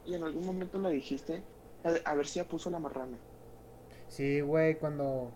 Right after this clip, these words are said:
Speaker 2: quería que vete a la verga, o sea, de que es como un
Speaker 1: Sí,
Speaker 2: vete a la
Speaker 1: una
Speaker 2: chingada.
Speaker 1: indirecta.
Speaker 2: Sí, güey, o sea,
Speaker 1: Ajá.
Speaker 2: no, ¿cuál
Speaker 1: De una forma
Speaker 2: indirecta? <laughs>
Speaker 1: bonita.
Speaker 2: ¿Cuál indirecta, Marón? Se lo estás diciendo en la jeta, güey, o sea,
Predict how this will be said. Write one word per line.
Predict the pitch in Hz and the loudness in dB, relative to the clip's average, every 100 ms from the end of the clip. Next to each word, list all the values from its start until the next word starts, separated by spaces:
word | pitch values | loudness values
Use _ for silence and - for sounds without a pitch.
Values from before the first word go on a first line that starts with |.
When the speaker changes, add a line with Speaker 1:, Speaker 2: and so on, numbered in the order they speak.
| - | -2
Speaker 2:
quería | 139 135 135 147 156 - | 2 4 2 2 -2 -2
que | 160 151 | 0 0
vete | 131 131 165 | -2 -2 0
a | |
la | 165 | 2
verga, | 139 160 185 | 2 2 0
o | 190 | -2
sea, | 170 | -2
de | 147 143 | -2 -2
que | - 131 | -4 -2
es | 147 | -2
como | - 208 190 151 | 0 2 4 2
un | 151 | 2
Speaker 1:
Sí, | 151 151 180 196 | 6 6 6 4
Speaker 2:
vete | 190 175 | 2 2
a | 196 | 0
la | |
Speaker 1:
una | 196 | -2
Speaker 2:
chingada. | - 160 180 | 0 4 6
Speaker 1:
indirecta. | 202 170 135 139 156 147 | 6 4 4 0 -4 -2
Speaker 2:
Sí, | 160 175 | 0 2
güey, | 170 147 | 2 0
o | |
sea, | 147 | 2
Speaker 1:
Ajá. | 156 160 175 175 180 - - - - | 2 2 0 -2 -6 -12 -18 -10 -2
Speaker 2:
no, | 160 | -2
¿cuál | - 175 | 0 4
Speaker 1:
De | 170 | 6
una | 170 | 8
forma | 214 170 | 10 10
Speaker 2:
indirecta? | 180 175 151 | 10 6 6
<laughs> | 156 | 4
Speaker 1:
bonita. | 214 170 | 2 4
Speaker 2:
¿Cuál | 170 175 | 4 4
indirecta, | 214 233 208 170 170 220 | 4 4 8 6 6 0
Marón? | 214 220 208 | 2 2 2
Se | 196 | 4
lo | 165 | 2
estás | 165 156 | 2 0
diciendo | 175 214 202 208 214 | 0 0 2 4 4
en | 202 | 4
la | 160 | 2
jeta, | - 151 - 196 | 0 -4 0 2
güey, | 202 | 2
o | 185 | 2
sea, | 180 | 0